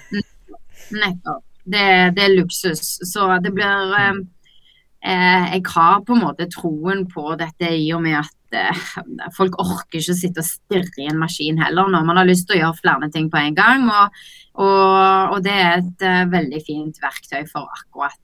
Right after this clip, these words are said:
Speaker 1: eh, det.
Speaker 2: Hmm. Men det var, eh, egentlig alt jeg hadde for denne gangen. Eh, hva,
Speaker 1: Ja.
Speaker 2: hva gjør du, eh,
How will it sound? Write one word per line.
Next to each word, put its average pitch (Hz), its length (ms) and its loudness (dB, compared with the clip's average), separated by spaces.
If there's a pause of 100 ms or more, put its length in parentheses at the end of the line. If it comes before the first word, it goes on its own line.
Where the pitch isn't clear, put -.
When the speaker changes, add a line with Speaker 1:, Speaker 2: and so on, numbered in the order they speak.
Speaker 1:
eh, 139 380 -4 (120)
det. 123 140 -8 (640)
Speaker 2:
Hmm. 117 300 -20 (920)
Men 190 260 -8 (120)
det 175 300 -4
var, 208 380 -6
eh, 175 440 -10
egentlig 147 320 -12
alt - 400 -16
jeg 139 260 -10
hadde 131 540 -10
for - 300 -16
denne 123 220 -10
gangen. 147 340 -10 (200)
Eh, 160 520 -12
hva, 185 320 -8
Speaker 1:
Ja. 311 180 4
Speaker 2:
hva 180 160 -12
gjør 156 260 -10
du, 180 280 -2
eh, 160 500 -16